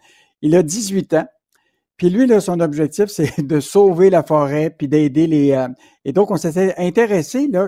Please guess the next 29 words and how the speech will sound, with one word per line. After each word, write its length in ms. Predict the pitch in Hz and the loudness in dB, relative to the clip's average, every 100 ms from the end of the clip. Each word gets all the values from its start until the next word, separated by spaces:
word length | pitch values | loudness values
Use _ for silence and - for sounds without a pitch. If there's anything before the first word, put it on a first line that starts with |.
| 196 | -4
quel 140 | 233 214 | -4 -4
sens, 640 | 190 - 233 240 233 185 151 | -4 -4 -2 -2 -6 -8 -4
quel 100 | 196 | -2
genre 200 | 226 202 | -2 -4
de 60 | |
compétences 920 | - 208 202 180 170 170 180 175 156 - | -2 -4 -2 -2 0 -2 -2 -8 -12 -16
tu 120 | 120 | -4
dois 180 | 135 131 | -2 0
avoir. 240 | 123 - _ _ _ | -2 -8 _ _ _
D'abord, 320 | 156 160 214 208 | -2 0 0 -2
il 80 | |
faut 120 | 156 180 | -4 -4
que 60 | |
t'aies 180 | 180 175 | -2 0
des, 480 | 151 147 147 143 143 | 2 2 2 2 0
évidemment 320 | 135 151 160 | 0 0 0
ton 160 | 170 147 | -2 -4
diplôme 400 | 127 - 165 156 | -6 -4 -4 -2
de 80 | 143 | -2
D 220 | 135 143 | 0 0
E 80 | 131 | 0
P 220 | - 190 | -4 -4
ou 180 | 170 160 | 0 0
un 80 | 156 | 2
baccalauréat 760 | 156 156 165 156 143 151 165 | 0 0 0 0 0 0 0
en 80 | 147 | -2
sécurité 540 | - 143 151 135 165 160 | -6 -10 -10 -8 -4 -4
et 60 | |
incendie. 560 | 139 - 127 117 131 | -4 -4 -8 -8 -10